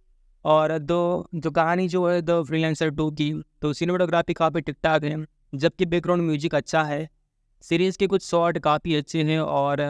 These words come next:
कलर्स पर काफ़ी ध्यान रखा गया है। सीरीज स्क्रिप्टिंग टेबल के बाद एक्टिंग टेबल पर भी थोड़ी कमज़ोर साबित होती है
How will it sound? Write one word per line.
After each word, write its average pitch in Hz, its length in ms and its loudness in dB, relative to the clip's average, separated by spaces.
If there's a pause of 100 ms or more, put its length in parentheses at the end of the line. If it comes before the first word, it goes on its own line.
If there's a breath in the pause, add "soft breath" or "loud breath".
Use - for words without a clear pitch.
(640)
कलर्स 165 260 2
पर 175 120 0
काफ़ी 160 320 0
ध्यान 156 280 0
रखा 135 160 0
गया 139 240 -2
है। 139 160 -4 (420)
सीरीज 165 400 0
स्क्रिप्टिंग 170 520 -2
टेबल 151 300 0
के 160 120 0
बाद 147 380 0
एक्टिंग 160 360 0
टेबल 156 240 2
पर 156 160 -2
भी 156 220 -2
थोड़ी 156 260 -2
कमज़ोर 147 320 0
साबित 143 320 0
होती 143 280 -2
है 143 260 -8